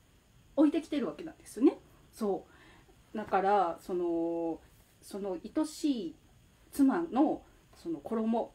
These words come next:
えっと、下着を着る術がない。えっと、す-、術があればいいのですがって言ってるってことは、まあ、あの、なぜ下着、あの、えっと、白たえの衣なんで、多分これ下着の交換のことだと思うんですけど、まあ、あの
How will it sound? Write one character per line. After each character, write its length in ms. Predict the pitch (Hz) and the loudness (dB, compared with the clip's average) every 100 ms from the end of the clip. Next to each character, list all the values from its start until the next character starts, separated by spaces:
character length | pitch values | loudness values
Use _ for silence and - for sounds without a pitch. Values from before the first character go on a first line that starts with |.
| - | -16
え 140 | 185 180 | -12 -12
っ 180 | - - | -12 -12
と、 140 | 175 | -10
下 260 | - 254 240 | -6 -4 0
着 140 | 247 | 2
を 240 | 254 240 - - _ | 2 2 -4 -20 _
着 160 | - 277 | -4 0
る 200 | 262 - - - - - | 0 -4 -12 -20 -20 -20
術 300 | - 247 349 | -8 4 4
が 140 | 233 202 | 4 -2
な 140 | 240 | -4
い。 140 | 330 - _ - _ _ _ _ - | -4 -8 _ -20 _ _ _ _ -18
え 80 | 180 | -18
っ 60 | |
と、 380 | - 185 180 175 - | -6 -4 -4 -8 -16
す-、 160 | - 269 - 269 | -20 -20 -4 2
術 140 | 302 | 2
が 200 | 208 185 - | 2 -2 -2
あ 80 | |
れ 120 | 277 320 | 2 4
ば 120 | 269 | 4
い 80 | 285 | 8
い 40 | |
の 120 | 320 | 8
で 100 | 269 | 6
す 140 | 269 226 | 2 -2
が 100 | 160 | -2
っ 20 | |
て 60 | - | -6
言 80 | 180 | -8
っ 40 | |
て 100 | 208 | -6
る 100 | 196 | -6
っ 20 | |
て 100 | - | -10
こ 100 | 175 | -14
と 100 | 175 | -14
は、 60 | - | -16
ま 60 | 190 | -16
あ、 40 | - - - | -20 -20 -10
あ 80 | 208 | -4
の、 100 | 196 | -2
な 140 | 202 | 2
ぜ 200 | 311 254 | 2 2
下 240 | 196 - 247 | 0 -2 -4
着、 240 | 233 226 | -4 -6
あ 160 | 226 202 | -8 -4
の、 220 | 196 185 - - - - | -4 -4 -10 -20 -20 -12
え 60 | |
っ 40 | 214 | -10
と、 80 | 208 | -4
白 240 | 294 330 | 0 2
た 140 | 349 | 4
え 60 | 339 | 6
の 120 | 330 | 6
衣 300 | 330 339 349 | 4 4 6
な 120 | 392 | 6
ん 20 | - | 4
で、 80 | |
多 120 | 403 381 | 0 0
分 120 | 226 | 0
こ 100 | 208 | 0
れ 80 | 202 | -2
下 220 | - 277 | 0 2
着 80 | 277 | 4
の 80 | |
交 200 | 277 277 | 2 2
換 180 | 277 277 | 2 2
の 100 | 269 | 2
こ 120 | 269 | 0
と 100 | 254 | 0
だ 100 | 170 | -2
と 100 | 156 | -2
思 160 | 170 180 | -4 -4
う 20 | |
ん 40 | 165 | -6
で 100 | 156 | -10
す 80 | - | -6
け 100 | 202 | -4
ど、 160 | 208 - - - | -4 -8 -18 0
ま 120 | 285 | 2
あ、 60 | - - - | 2 -10 -4
あ 80 | 220 | -2
の 1080 | 220 214 214 214 208 202 202 202 196 190 | 0 0 -2 -2 -2 -2 0 2 2 0